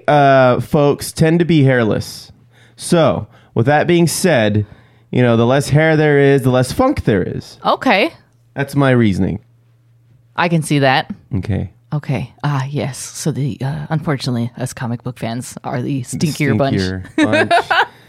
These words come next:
Speaker 1: <laughs> Um, the Just Made It. Yeah.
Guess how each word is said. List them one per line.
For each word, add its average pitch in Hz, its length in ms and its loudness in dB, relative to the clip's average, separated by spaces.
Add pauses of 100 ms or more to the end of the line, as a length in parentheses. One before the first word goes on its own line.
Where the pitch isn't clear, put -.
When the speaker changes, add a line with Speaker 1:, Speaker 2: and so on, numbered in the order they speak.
(360)
Speaker 1:
<laughs> - 40 -4
Um, 95 640 2 (520)
the 117 100 2
Just 127 380 0
Made 147 300 4
It. - 220 -2 (1900)
Yeah. - 240 -12